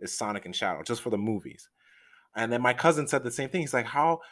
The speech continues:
how does Shadow live in the past when Sonic," I'm like, "Dude, he's not a clone." Like, I knew this 'cause I did my research, you know, a long time ago, but my cousin still had that mentality, like,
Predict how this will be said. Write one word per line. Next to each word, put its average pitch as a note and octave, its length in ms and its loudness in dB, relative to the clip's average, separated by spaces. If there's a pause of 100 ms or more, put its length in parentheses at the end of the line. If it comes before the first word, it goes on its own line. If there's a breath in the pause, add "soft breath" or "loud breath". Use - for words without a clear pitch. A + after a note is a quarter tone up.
(120)
how E3 200 4
does E3 220 -2
Shadow C#3+ 260 2
live A#2+ 260 0
in A#2 100 -2
the G#2 100 -2
past B2+ 400 -2
when G#2 120 -6
Sonic," B2 300 -2
I'm A2 120 -6
like, G#2+ 240 -8
"Dude, B2 180 -4
he's F#2 140 -14
not G#2+ 120 -4
a G2 40 -10
clone." A2 320 -8 (140)
Like, F2 180 -10 (240 soft breath)
I F#3 160 10
knew F#3+ 140 6
this C3+ 160 0
'cause B2 140 2
I A#2+ 80 6
did B2 140 -2
my A2+ 100 2
research, G#2+ 500 -4
you G2+ 80 -8
know, F2+ 120 -4
a - 20 -2
long G2 240 0
time A2 240 0
ago, E2 240 -6 (240 soft breath)
but G#2+ 100 -2
my A2+ 120 2
cousin A#2+ 280 -4
still A2 160 -6
had G#2 180 2
that G2 120 -2
mentality, G2 500 0
like, F2+ 160 -6